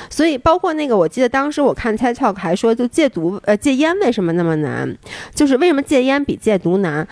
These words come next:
还有一个就是戒毒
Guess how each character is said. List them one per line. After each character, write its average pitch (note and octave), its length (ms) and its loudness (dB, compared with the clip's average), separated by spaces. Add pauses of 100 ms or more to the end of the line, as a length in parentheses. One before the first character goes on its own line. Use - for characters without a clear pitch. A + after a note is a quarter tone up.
(140)
还 G3 240 0
有 C#4+ 180 4
一 E3 160 -2
个 E3 200 0
就 G#3+ 120 -2
是 G3+ 160 2 (420)
戒 E4+ 280 2 (140)
毒 F3 400 -2